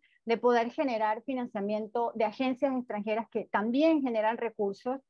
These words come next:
y que también están enfocados a temas de ciencia. Las, los países que más,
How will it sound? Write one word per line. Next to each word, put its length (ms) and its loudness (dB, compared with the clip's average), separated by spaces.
y 60 -6
que 120 6
también 240 2
están 220 0
enfocados 760 4
a 100 2
temas 280 -6
de 100 -4
ciencia. 440 -4
Las, 220 4
los 200 4
países 520 2
que 280 2
más, 300 4